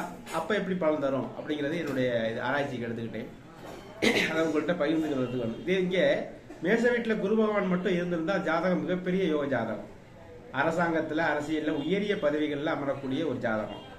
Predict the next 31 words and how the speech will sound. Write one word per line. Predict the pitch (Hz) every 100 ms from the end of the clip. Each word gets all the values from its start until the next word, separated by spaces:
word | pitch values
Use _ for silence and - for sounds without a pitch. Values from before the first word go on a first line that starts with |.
| - -
நல்லா | 127 147 143
கவனிங்க. | 135 131 139 165
கும்ப | 165 170
லக்கணம், | 156 156 160 147
கும்ப | 135 135
ராசி. | 113 113 117 165 - - - - - -
சந்திரன் | 170 175 208 202 175
வந்து | 170 185 165 151 135 131 123 117 117 113 131
லக்கணத்துல | 135 160 139 127
இருக்காரு, | 120 123 151
வளர்பிறை | 147 160 160 147
சந்திரன் | 135 113 113 110
தான். | 117 - - - - - - - - 135
ஓகேங்களா? | 135 131 131 135
லக்கணம் | 139 185 185
எந்த | 156 160
விதத்துலையும் | 151 - 160 180 156 120
கெடலை. | 123 123 139 - - - - - 135
லக்கணாதிபதியானவர் | 139 180 190 190 180 175 165 151 143 139 151 - - - - - -
அப்படிங்கிற | - 180 180
சனியாக | 175 185 202 180
இருந்து | 165 180
அவர் | 220 202
வேற | 208 202
இடத்துல | 196 202
இருக்காருன்னு | 185 175 160
வச்சுக்கோங்க, | 139 127 110 - - - -
வேற | 151 151
இடத்துல | 151 170 156
ஏதோ | 160
இடத்துல | 147 143 160